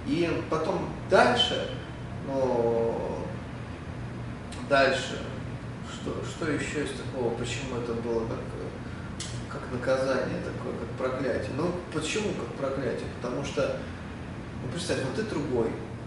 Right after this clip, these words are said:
Там та же цитата же есть такая, там, много где крутится, он также у нашего,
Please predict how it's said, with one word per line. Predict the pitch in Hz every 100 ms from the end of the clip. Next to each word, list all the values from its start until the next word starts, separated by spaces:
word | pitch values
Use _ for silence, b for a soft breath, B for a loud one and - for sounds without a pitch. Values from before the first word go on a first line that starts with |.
| - - -
Там | 117 117 117
та | 156 -
же | 120 117 117 117 117
цитата | 131 - 127 -
же | 113 113 117
есть | 127 -
такая, | 120 - 135 120
там, | 123 127 - - - - 127
много | 123 117 117
где | 117
крутится, | 117 127 123 - 117
он | 113
также | 113 110 113
у |
нашего, | 113 107 110